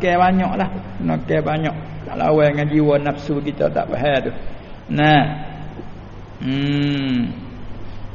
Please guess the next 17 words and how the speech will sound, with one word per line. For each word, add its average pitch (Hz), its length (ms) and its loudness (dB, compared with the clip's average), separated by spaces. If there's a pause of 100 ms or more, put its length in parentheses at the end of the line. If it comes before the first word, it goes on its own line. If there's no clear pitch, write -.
(120)
Banyak 214 320 4
ke 156 80 6
dia 139 140 4
lari 127 260 6
pasal 123 300 4
tu, 120 100 4
tak 120 220 0
sewi 117 180 2
pesaka. 113 560 0 (300)
Buat 110 240 4
surat 110 420 2
lah, 107 300 2
surat 110 260 -2
nazar 110 560 0
dan 110 80 -2
sebagainya. 110 560 0
Macam-macam. 226 420 0